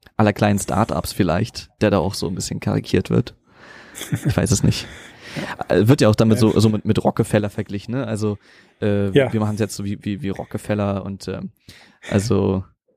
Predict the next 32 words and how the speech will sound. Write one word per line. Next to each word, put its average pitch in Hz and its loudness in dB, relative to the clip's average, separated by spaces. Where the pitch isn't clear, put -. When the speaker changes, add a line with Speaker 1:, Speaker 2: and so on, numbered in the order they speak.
Speaker 1:
es 107 2
ist, - -4
ja. - 2
Speaker 2:
Ja, 151 2
das, - -6
die 147 4
ganzen 151 4
Ölfirmen, 151 4
die 143 4
aufgekauft 156 2
werden, 131 -2
sind - 2
jetzt - 2
die 151 2
ganzen 139 2
Schriftsteller, 127 0
die 123 0
aufgekauft 127 -2
werden. 131 2
Und 123 0
letzten 139 2
Endes 151 2
ist - -4
das - 2
ja - 4
auch 127 0
schon 135 -2
wieder 139 2
die 131 0
Satire 135 2
auf 143 -4
den, 123 2